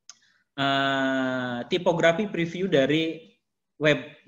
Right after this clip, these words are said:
O J S-nya itu sendiri gitu. Kalau di O J S dua kan default dia udah pakai H T M L, nah tinggal masuk-masukin, eh, headernya sudah ada, menunya, sedangkan di O J S tiga yang defaultnya menunya kan cuma ada empat. Cuman ada,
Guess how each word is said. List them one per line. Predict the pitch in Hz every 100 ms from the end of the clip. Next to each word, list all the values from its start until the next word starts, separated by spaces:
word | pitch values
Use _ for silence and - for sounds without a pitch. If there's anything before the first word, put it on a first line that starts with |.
| - _ -
O | 143
J | 135 143
S-nya | 143 143
itu | 143
sendiri | 151 160 185 165
gitu. | 127 113 107
Kalau | 127 135
di | 139 143
O | 131
J | 135 135
S | 139
dua | 139 156
kan | 190 196 - - - _ _ -
default | 131 131 165 165
dia | 147 165
udah | 160 139
pakai | 135 127 131
H | 127
T | 123
M | 131
L, | 143
nah | 147 143
tinggal | 143 127
masuk-masukin, | 123 120 120 117 113 139 165 170 175 - _ _ _ _ -
eh, | 120 120 113
headernya | 139 131 127 131
sudah | 131 127 127 123
ada, | 135 160
menunya, | 165 139 135 131 156 170
sedangkan | 170 143 131 139
di | 135
O | 127
J | 123 135
S | -
tiga | 220 160 123 151 - - _ -
yang | 135 143
defaultnya | 147 143 139 147
menunya | 202 196 170 190
kan | 233
cuma | 214 175
ada | 147
empat. | 151 170 143 120 - - _ _ _ _ -
Cuman | 131 131 123
ada, | 131 127 127